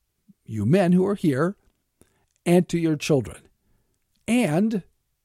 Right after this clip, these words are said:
if I can paraphrase the last part of verse thirty-nine, to the Gentiles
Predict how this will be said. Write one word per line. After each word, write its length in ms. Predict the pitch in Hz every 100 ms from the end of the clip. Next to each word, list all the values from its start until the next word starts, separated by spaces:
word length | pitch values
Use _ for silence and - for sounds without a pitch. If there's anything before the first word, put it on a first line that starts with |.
| -
if 100 | -
I 80 | 110
can 160 | 101
paraphrase 520 | 113 139 131 113 117
the 80 | 117
last 260 | 123 127 -
part 160 | 131
of 60 | 117
verse 140 | 123
thirty-nine, 460 | - 123 117 117 131 - - _
to 100 | -
the 140 | 196 202
Gentiles 880 | 151 202 254 - 110 80 92 151